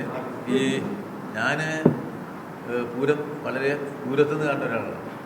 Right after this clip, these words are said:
അടുത്ത് പോയിട്ട് വെടിക്കെട്ട് കണ്ടാലല്ല ഞാൻ. ദൂരത്ത്, ദൂരത്ത് നിന്നിട്ട് നമ്മളൊക്കെ പൂരം കാണാം.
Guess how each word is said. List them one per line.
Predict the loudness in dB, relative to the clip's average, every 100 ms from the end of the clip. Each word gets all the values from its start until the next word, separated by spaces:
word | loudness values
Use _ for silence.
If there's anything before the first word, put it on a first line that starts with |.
| -10 -10 -10 -10 -10 -10 -10 -8 -8 -8 -10 -10 -10 -10 -6 -2
അടുത്ത് | -2 0 0
പോയിട്ട് | 0 0 0
വെടിക്കെട്ട് | 2 2 4
കണ്ടാലല്ല | 4 2 0 0 -2
ഞാൻ. | -2 -4 -6 -6 -6 -6 -8 -2
ദൂരത്ത്, | 4 8 8 6 0 0 -2 -2 0
ദൂരത്ത് | 2 4 2
നിന്നിട്ട് | 0 2 4
നമ്മളൊക്കെ | 4 2 0 0
പൂരം | 0 2
കാണാം. | 0 -2